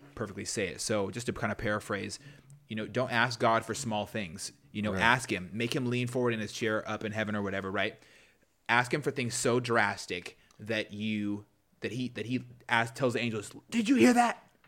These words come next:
Speaker 2: Yeah.
Speaker 1: You hear him asking for this?" That is kind of a similar, we can compare it, if, even if for the non-believers, we can compare that very easily to how we look at our goals.
Speaker 2: Yes.
Speaker 1: When you look to the next goal,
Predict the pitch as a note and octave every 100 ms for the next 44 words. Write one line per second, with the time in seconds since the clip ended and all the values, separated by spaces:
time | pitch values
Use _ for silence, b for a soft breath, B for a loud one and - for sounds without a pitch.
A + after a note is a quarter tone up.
0 | _ G#2 G#2 F#2+ F#3+ G3+ G3 F3 F#3 F3+
1 | G3 G3 G3 F#3+ b b - C3+ C#3 D#3
2 | - - D3 C3+ A#2+ C#3+ B2+ A#2+ C3 E3
3 | D#3+ A#2+ B2 A#2+ A#2 A#2 - - A#2 B2
4 | B2 - _ - C3 A#2+ C#3+ G3 F#3 -
5 | - B2 C3 B2 B2 A#2+ A2 - - A2
6 | B2 A#2+ C3 A#2 G#2+ - G2+ G#2 b b
7 | b A#2 A#2 B2+ A#2+ A#2+ A2+ G#2 B2+ A2
8 | - - b A2 A2 - - B2 C3+ C3+
9 | D#3+ E3+ C3+ B2+ C#3+ B2+ D3 C3+ A#2